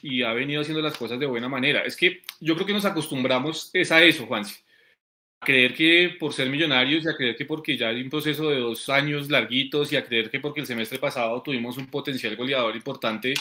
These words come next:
todos los partidos de local tenemos que terminar pasándole por encima al rival, y yo creo que eso ya no pasa hoy, salvo en los partidos de la Premier, yo no veo que pase muy seguido ese tema, ¿no? O sea, en las, en las ligas competitivas me, me, me refiero.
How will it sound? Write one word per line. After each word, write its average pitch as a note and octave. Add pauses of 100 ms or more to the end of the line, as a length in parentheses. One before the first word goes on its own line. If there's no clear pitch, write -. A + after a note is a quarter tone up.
(680)
todos E3+
los F#3
partidos C3
de E3
local B2+
tenemos C#3+
que D#3+
terminar B2+
pasándole C#3
por C#3
encima A2
al A#2+
rival, A#2 (300)
y -
yo -
creo D3
que D3+
eso D#3
ya D3
no D3
pasa D3
hoy, C#3 (260)
salvo -
en E3
los E3
partidos B2+
de D#3
la D3
Premier, C3+
yo B2
no C#3
veo D#3
que D#3+
pase C3+
muy D3
seguido D3+
ese D3
tema, D3
¿no? B2
O D3
sea, A#2
en A2
las, G#2
en A#2+
las A2+
ligas A#2
competitivas C3
me, A2
me, A2+
me A2+
refiero. A2+